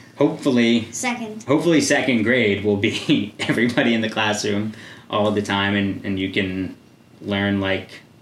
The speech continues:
Speaker 1: you should be learning.
Speaker 2: Or maybe the, like, the end of first grade, which would be
Speaker 1: Maybe.
Speaker 2: which I hope, but probably won't happen.
Speaker 1: I
Speaker 2: Doubt.
Speaker 1: doubt, I doubt that
Speaker 2: Yeah.
Speaker 1: everybody will be in the classroom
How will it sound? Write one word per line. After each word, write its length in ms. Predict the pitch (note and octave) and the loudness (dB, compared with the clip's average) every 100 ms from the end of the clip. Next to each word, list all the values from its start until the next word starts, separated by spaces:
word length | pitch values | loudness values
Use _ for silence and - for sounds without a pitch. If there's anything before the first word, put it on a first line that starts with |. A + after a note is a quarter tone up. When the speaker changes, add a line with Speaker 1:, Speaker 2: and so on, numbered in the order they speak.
| - - - | -20 -20 -8
Speaker 1:
you 100 | - | -2
should 200 | C#3 A#2 | -2 -2
be 80 | |
learning. 300 | D2+ C#2 B1 - _ - - - - | -6 -8 -12 -16 _ -20 -20 -14 0
Speaker 2:
Or 180 | C#4+ | 0
maybe 260 | B3+ A#3+ A3 | 0 -4 -6
the, 440 | G#3+ A3 - - A#3+ | -8 -12 -12 -12 -8
like, 180 | A3 | -8
the 160 | A3 G#3+ - | -8 -8 -6
end 240 | A3+ B3 | -4 -2
of 140 | C4+ | -4
first 420 | - C#4 - - - | -4 -8 -8 -12 -12
grade, 240 | C#4+ C#4 - - - | -12 -12 -16 -20 -18
which 180 | - - | -18 -14
would 160 | - - | -16 -14
be 200 | - - - - - - - - - | -16 -16 -20 -20 -20 -20 -20 -20 -6
Speaker 1:
Maybe. 380 | G#2 A#2 A#2 A2 - - - _ _ - | -2 0 0 -4 -18 -20 -20 _ _ -20
Speaker 2:
which 200 | B3+ A3+ | -14 -12
I 120 | A#3+ G#3 | -10 -8
hope, 300 | A#3+ B3 - | -8 -10 -12
but 160 | - | -20
probably 280 | - G3+ - | -16 -16 -16
won't 200 | - A#3+ | -16 -16
happen. 520 | - F#4+ - A#3 C#4+ - - - - - - - - - - - - - _ | -8 -8 -8 -10 -10 -12 -20 -20 -20 -20 -20 -20 -20 -20 -20 -20 -20 -20 _
Speaker 1:
I 300 | G#2 G2+ G2 - - _ - - | -2 -2 -4 -10 -20 _ -20 -12
Speaker 2:
Doubt. 120 | - | -4
Speaker 1:
doubt, 280 | A#2+ G2 G2 | -2 -2 -2
I 140 | A#2+ A#2 | -2 0
doubt 340 | A2 A2 G2 | 0 0 -2
that 180 | G2 G2+ - | -6 -10 -8
Speaker 2:
Yeah. 140 | C#3+ | -2
Speaker 1:
everybody 580 | B2 A2+ A#2 G#2 G2+ G2 | 0 2 2 2 0 0
will 140 | F#2+ | 0
be 180 | F2+ F#2+ | -2 -2
in 100 | F2+ F2 | -2 -6
the 60 | |
classroom 680 | F#2 - D2 F2+ G2+ D#2+ D#2 | -10 -10 -6 -6 -6 -8 -10